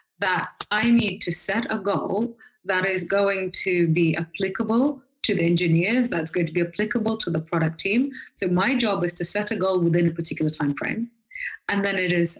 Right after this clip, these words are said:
up to them to figure out how to get there. Because this is what leadership is. You know, let's imagine just, let's imagine kind of your standard boardroom where you have the C E O, the chief technology officer, chief marketing officer, you know, you have,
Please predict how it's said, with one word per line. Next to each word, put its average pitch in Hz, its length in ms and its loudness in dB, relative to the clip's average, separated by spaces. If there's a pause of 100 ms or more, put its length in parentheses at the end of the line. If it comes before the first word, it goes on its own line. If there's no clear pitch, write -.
up 160 260 -4
to - 140 -2
them 196 540 0
to - 140 -4
figure 185 480 0
out 170 220 -2
how 160 180 2
to 156 120 0
get - 200 -6
there. - 140 -10 (460)
Because 262 360 0
this 294 200 0
is 311 160 4
what 269 180 2
leadership 214 680 0
is. - 300 -4
You - 80 -4
know, 196 80 -2
let's 247 280 -2
imagine 247 460 2
just, 180 200 -6 (360)
let's 339 180 2
imagine 269 320 4
kind 220 160 -2
of 175 80 0
your 175 160 2
standard 196 640 -2
boardroom 156 600 -2 (220)
where 185 120 2
you 165 120 6
have 160 180 -2
the 139 100 -4
C 185 360 -2
E 247 40 4
O, 277 400 4
the 165 260 -2
chief 294 220 0
technology 240 500 0
officer, 226 420 -2
chief 156 280 0
marketing 233 400 0
officer, 180 640 -2 (460)
you 170 60 0
know, 151 80 4
you 156 80 4
have, 165 120 0